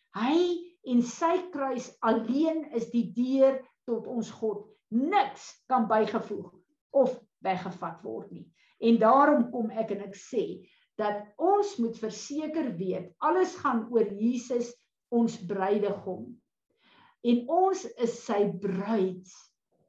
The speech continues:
En hierdie huweliksverbond is tot in alle ewigheid God se model vir die mens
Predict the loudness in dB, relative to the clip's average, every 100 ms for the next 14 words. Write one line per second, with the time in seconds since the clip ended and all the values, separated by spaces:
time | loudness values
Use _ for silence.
0 | _ _ -2 4 6 8 6 8 6 6
1 | 4 4 6 4 4 0 -6 -4 -4 2
2 | 2 2 -2 -12 _ _ _ 2 2 0
3 | -14 _ _ 0 2 0 -6 -2 0 0
4 | 0 0 0 -6 -4 -2 0 0 0 -6
5 | -6 -14 _ _ _ _ _ _ -14 -6
6 | -2 0 -2 -8 _ _ -18 -6 -4 -4
7 | -8 -8 -6 -4 -2 -2 -2 -6 -18 _
8 | _ _ -6 -4 -4 -6 -8 -8 -10 -14